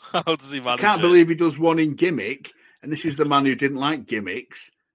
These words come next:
Speaker 2: but made so many fucking gimmicks. You can't, oh,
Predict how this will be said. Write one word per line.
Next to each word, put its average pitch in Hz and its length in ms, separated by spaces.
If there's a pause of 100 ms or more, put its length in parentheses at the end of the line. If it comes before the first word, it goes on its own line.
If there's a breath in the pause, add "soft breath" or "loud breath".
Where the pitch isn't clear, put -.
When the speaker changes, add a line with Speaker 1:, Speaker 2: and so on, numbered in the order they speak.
(680)
Speaker 2:
but 123 120
made 127 280
so 139 220
many 127 160
fucking 123 340
gimmicks. 117 580
You 123 100
can't, 123 400
oh, 107 320